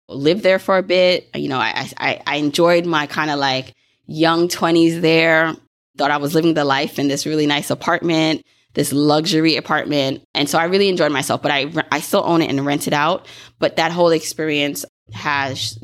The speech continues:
again, showed me, because there's not too many people who look like me who own in Dumbo. And at the moment when I bought it, like, there weren't also any people as young as me who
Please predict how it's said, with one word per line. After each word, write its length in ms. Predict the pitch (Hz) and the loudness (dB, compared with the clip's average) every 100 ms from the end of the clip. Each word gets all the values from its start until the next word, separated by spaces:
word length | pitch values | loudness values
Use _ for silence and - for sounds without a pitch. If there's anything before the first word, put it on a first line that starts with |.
| - | -8
again, 320 | 156 170 139 117 | -4 -2 -2 -2
showed 400 | - 196 196 185 | 0 2 0 0
me, 200 | 180 233 | 0 0
because 440 | 170 175 147 - - - - | -4 -4 -4 -6 -16 -20 -6
there's 160 | 135 | -2
not 160 | 151 165 | -2 -2
too 100 | - | 0
many 100 | 202 | -2
people 180 | 208 208 | 0 -2
who 80 | 196 | -2
look 240 | 165 170 | -2 -2
like 180 | 180 - | -2 -2
me 220 | 156 147 | 0 -2
who 180 | 175 165 | -4 -6
own 180 | 147 156 | -2 0
in 160 | 160 156 | 0 0
Dumbo. 500 | 139 139 131 147 220 - | -2 0 -2 -4 -8 -6
And 140 | 156 | -2
at 100 | 151 | -2
the 60 | - | 2
moment 520 | 151 175 220 208 - | 2 4 4 2 0
when 120 | 156 | 2
I 100 | 147 | 0
bought 300 | 143 190 214 | 0 2 2
it, 160 | 180 156 | 2 0
like, 160 | 143 165 | -2 0
there 80 | |
weren't 240 | 170 175 - | 2 2 2
also 220 | 165 - | -2 -2
any 300 | 147 143 143 | -2 0 0
people 480 | 151 139 127 69 - _ - | 0 0 -2 -4 -10 _ -10
as 180 | 160 147 | -8 -6
young 380 | 170 170 185 | 0 0 2
as 180 | 147 143 | 2 2
me 320 | 135 104 - _ _ _ - | 2 2 -2 _ _ _ -2
who 400 | 185 165 139 | 2 2 0